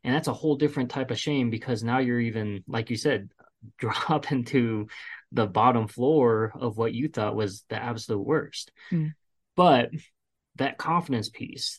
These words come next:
Speaker 1: that piece, that belief piece that you're talking about, somehow, right? Like, you just, you have to want it so badly. You have to be so upset about where you're at. You have to be so sick and tired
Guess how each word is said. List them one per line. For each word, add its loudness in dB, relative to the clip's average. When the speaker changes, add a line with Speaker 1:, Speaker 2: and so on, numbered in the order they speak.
Speaker 1:
that -2
piece, -2
that -2
belief 0
piece -8
that -4
you're -4
talking -4
about, -6
somehow, 0
right? 4
Like, 0
you 2
just, 0
you 0
have 4
to -4
want 2
it -2
so 0
badly. -2
You -2
have -2
to -6
be 2
so 2
upset 0
about 2
where 2
you're 0
at. 0
You 0
have 2
to 2
be 2
so 2
sick -2
and -2
tired 0